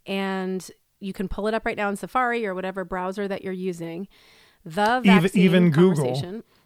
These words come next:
Speaker 2: Even
Speaker 1: <clears throat>
Speaker 2: Google will, uh, will allow you
Speaker 1: Okay,
Speaker 2: to, uh,
Speaker 1: dot
Speaker 2: to access
Speaker 1: com.
Speaker 2: it, probably.
Speaker 1: Dot com. And the reason that this website is important, 'cause we already have Immunity Ed,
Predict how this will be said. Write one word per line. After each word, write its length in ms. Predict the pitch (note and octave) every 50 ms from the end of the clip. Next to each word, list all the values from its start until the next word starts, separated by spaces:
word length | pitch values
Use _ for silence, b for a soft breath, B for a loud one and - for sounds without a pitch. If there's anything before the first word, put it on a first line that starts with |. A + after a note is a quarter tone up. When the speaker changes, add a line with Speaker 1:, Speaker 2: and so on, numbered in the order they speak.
| _ _ -
Speaker 2:
Even 340 | G3 E3+ F3 E3 E3+ D#3+ D3+
Speaker 1:
<clears throat> 80 | D3 E3+
Speaker 2:
Google 300 | F#3 E3 D3 B2+ A#2 A#2
will, 220 | A#2+ A#2+ A#2+ B2+
uh, 200 | B2+ B2 C3+ C3+ B2 D#3+
will 240 | F3 D#3 C#3 C3 C3
allow 140 | B2+ B2 B2+ - G#3
you 60 | G3+
Speaker 1:
Okay, 260 | - G3 F3+ F#3+ G#3
Speaker 2:
to, 60 | G#3+
uh, 60 | -
Speaker 1:
dot 180 | - A3 G#3 A3+
Speaker 2:
to 80 | F3+ C#3
access 460 | C3+ C3+ A3 F3 - D3 B2+ A2+ -
Speaker 1:
com. 80 | D3+
Speaker 2:
it, 100 | D3 -
probably. 400 | - D#3 D3+ C#3 D3 C#3+ B2+ C3 C3+ -
Speaker 1:
Dot 180 | - A3 A#3 -
com. 260 | - A3+ - - - B B B B B B B B B
And 400 | - A#3 A#3+ A#3+ A#3 A#3+ A#3 - - _ - _ _ _ _ _
the 180 | - A3 A3+ A3
reason 520 | G3+ C4+ C#4+ D4 C#4+ - D4 C#4 C4+ C4+
that 320 | A#3+ A3+ A3 G#3 - G3+
this 240 | G3+ A3+ A3 - -
website 440 | - A3+ G#3+ G#3 - - G#3+ G3+ - -
is 100 | G3+ F3+
important, 460 | F#3+ F#3 - - - A3+ - A3+ A3
'cause 120 | A#3 F#3+
we 120 | G3+ C4 D4+
already 200 | C#4+ C#4 B3 A#3
have 220 | G#3 B3+ D4 D4
Immunity 400 | C4+ A3+ G#3+ G3 F#3+ F3+ F#3 F#3+
Ed, 300 | G#3+ G3+ - - - D#3